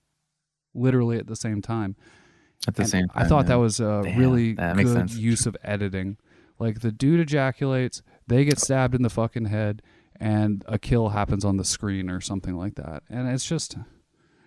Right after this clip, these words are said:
Speaker 1: that's, like, that sort of, like, bouncing back and forth between shots,
Speaker 2: That's
Speaker 1: sort of
Speaker 2: smart.
Speaker 1: editing that builds
Speaker 2: Yeah.
Speaker 1: tension while at the same time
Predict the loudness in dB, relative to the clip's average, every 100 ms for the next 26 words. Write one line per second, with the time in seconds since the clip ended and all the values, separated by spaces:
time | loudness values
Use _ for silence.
0 | _ 0 0 2 0 0 0 0 0 0
1 | -4 -6 -12 -18 -8 -2 0 2 2 2
2 | 0 0 -2 0 0 0 -2 0 0 -2
3 | -2 -4 -6 0 2 2 0 -2 -4 -2
4 | 0 0 0 0 -2 -6 -14 -20 _ _
5 | _ 0 0 -6 -6 -4 -2 -2 0 0
6 | 0 0 2 2 2 2